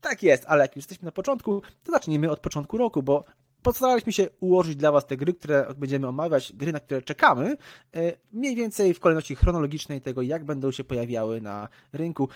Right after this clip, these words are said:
I pierwsza na naszej liście gra, na którą, no, w zasadzie czekamy, jesteśmy nią zainteresowani, jest Prince of Persia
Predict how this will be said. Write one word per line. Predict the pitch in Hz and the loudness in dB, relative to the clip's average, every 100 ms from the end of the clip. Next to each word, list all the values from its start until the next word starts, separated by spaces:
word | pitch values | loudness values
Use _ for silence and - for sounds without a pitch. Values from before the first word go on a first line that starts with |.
| - - | -14 -14
I | |
pierwsza | 147 - 240 220 - 151 139 135 | -14 -6 -2 -2 0 4 4 4
na | 131 135 | -4 -6
naszej | 127 123 127 123 | -6 -6 -6 -6
liście | 165 - - 143 - _ | -8 -8 0 0 0 _
gra, | - 143 147 | -6 -2 -2
na | 139 | -2
którą, | - 131 131 131 _ _ | -6 -2 -2 -4 _ _
no, | 240 392 _ _ | -14 -14 _ _
w | 240 | -8
zasadzie | 339 349 330 359 359 349 - _ _ - 202 _ _ | -6 -6 -6 -6 -6 -8 -12 _ _ -18 -18 _ _
czekamy, | - 165 156 285 277 254 | -8 -2 0 0 -2 -2
jesteśmy | 170 135 - 135 | -2 -4 -8 -8
nią | 127 | -6
zainteresowani, | 127 123 135 139 160 196 180 170 - - 349 | -6 -6 -8 -8 -6 -4 -4 -8 -12 -16 -10
jest | 254 - - | -10 -10 -4
Prince | 226 202 | -2 0
of | 165 | -2
Persia | - 156 - 135 131 | 2 2 2 0 0